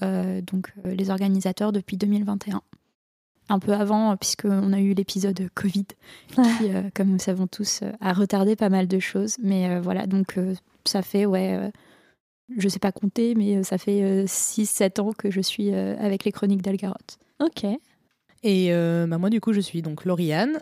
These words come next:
Speaker 3: euh, pareil, une des fondatrices, euh, de l'asso, donc, euh, là depuis le départ officieux en deux mille douze,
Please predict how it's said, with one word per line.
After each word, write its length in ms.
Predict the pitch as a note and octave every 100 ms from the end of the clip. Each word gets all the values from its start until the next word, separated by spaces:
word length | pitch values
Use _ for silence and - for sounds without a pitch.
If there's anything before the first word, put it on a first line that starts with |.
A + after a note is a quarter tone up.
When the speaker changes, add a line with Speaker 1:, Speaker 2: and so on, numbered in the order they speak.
| -
Speaker 3:
euh, 340 | F3+ E3 E3 D#3+
pareil, 500 | - F3+ F#3 G#3+ G#3+
une 120 | F#3+
des 80 | F#3+
fondatrices, 640 | G3 - F3+ F3+ G#3+ G3 G3+
euh, 520 | F3 E3+ E3 E3 E3
de 140 | E3+
l'asso, 540 | F3 E3+ - F#3+ G#3+ A3
donc, 400 | E3 E3+ - F3+
euh, 420 | E3 D#3+ E3 E3
là 140 | F3+
depuis 260 | G3 G3+ G3
le 60 |
départ 480 | F#3 F#3+ G3 F#3+ F#3+
officieux 560 | F#3 - F#3 - F#3+ G3
en 80 | F3+
deux 160 | F3+
mille 720 | F3+ E3+ D#3+ D#3+ D#3 D#3 D#3+ D#3+
douze, 460 | D#3+ F#3+ C4 D#3+